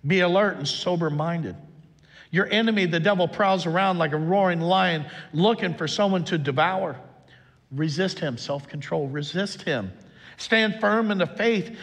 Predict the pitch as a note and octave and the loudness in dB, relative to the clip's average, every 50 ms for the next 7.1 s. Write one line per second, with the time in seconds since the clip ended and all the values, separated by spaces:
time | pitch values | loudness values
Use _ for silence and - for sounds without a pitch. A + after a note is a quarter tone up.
0 | - - - G3+ G#3 - G#3+ G3+ E3 G3 G3 F#3 F#3 G#3+ B3+ C4+ B3+ A3 F#3 - | -10 -4 -2 0 0 2 0 0 2 2 2 2 2 4 4 2 2 0 -2 -4
1 | - E3 - - G#3+ A3+ A#3 A3+ G#3 E3+ D3+ D3 D3 D#3+ F#3 A#3+ C4 A#3 - - | -4 -6 -4 -2 -2 0 0 0 0 0 0 0 2 2 2 2 2 0 -2 -2
2 | - G#3 G#3 G3 - F#3 D3+ E3 A#3 C4 A#3 F#3 E3+ D#3+ F#3+ G3+ G3 F#3 E3 G3+ | 0 0 0 0 -2 -2 -2 2 2 4 4 4 2 2 2 0 0 0 0 0
3 | A3+ A3 F#3 E3 D#3 - - A#3 C4+ C#4+ C4 A3 G3+ G#3 G3 G#3+ G3+ F3 E3 - | 0 0 0 -2 -4 -4 -4 -4 -4 -4 -2 -2 -2 -2 -2 -4 -6 -8 -8 -6
4 | - B3+ C4 - - C4+ A3+ G3+ F3+ - - - - - _ _ _ - - - | -6 -6 -6 -6 -6 -6 -6 -6 -8 -10 -14 -20 -20 -20 _ _ _ -20 -16 -14
5 | G#3+ - G#3+ A3+ A#3+ A#3+ A3+ A3 G3+ E3+ D#3+ G#3 A3+ C4 C4+ C#4 C#4 C#4 A#3+ G3+ | -4 2 4 4 4 4 4 2 2 2 4 4 4 6 6 4 4 4 4 4
6 | G3+ A#3+ D4+ E4 D4+ A3+ F3 G3 F3+ B2 F2+ - - - - - - - - - | 6 6 6 6 4 4 2 2 0 0 0 -4 -10 -12 -12 -14 -16 -18 -20 -20
7 | - | -20